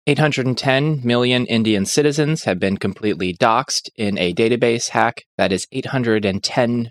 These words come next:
million, or more than twice the population of the U S, just for a little context. So all of this FinCEN surveillance. It's gonna go into a database, and it is going to be hacked, and then we'll get to deal with the fallout as individuals.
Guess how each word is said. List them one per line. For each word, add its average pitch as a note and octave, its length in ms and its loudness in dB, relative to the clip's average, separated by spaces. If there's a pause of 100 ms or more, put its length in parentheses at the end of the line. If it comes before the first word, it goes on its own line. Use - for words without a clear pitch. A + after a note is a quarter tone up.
million, G#2 540 0
or G#2+ 80 2
more A2+ 220 2
than A2+ 160 2
twice A#2 500 -2
the F#2+ 300 -2 (140)
population G2+ 500 0
of F2+ 60 -4
the F#2 80 -6
U F#2 180 -2
S, A#2+ 240 -2
just - 180 -6
for G2+ 60 -6
a F#2+ 80 -4
little G2+ 160 -6
context. C3 600 -4 (120)
So G2+ 240 -2
all A#2 180 2
of A2+ 80 0
this A2 240 0
FinCEN G#2 680 0 (160)
surveillance. D#3+ 600 0
It's - 100 -10
gonna F#2 160 -2
go F2 160 0
into F2 180 -4
a F2 40 0
database, C3 540 0
and F2 220 -4
it E2+ 120 -2
is D#2+ 160 -4
going D#2 200 -8
to - 60 -12
be D#2+ 120 -8
hacked, G#2+ 420 -2
and D#2+ 200 -10
then D#2+ 360 -6 (120)
we'll C#3 200 -2
get F2 240 -4
to C#2+ 300 -6 (140)
deal D#2 220 -2
with D2+ 140 -10
the C#2+ 140 -12
fallout C#2+ 460 -6
as - 240 -10
individuals. C3+ 640 -8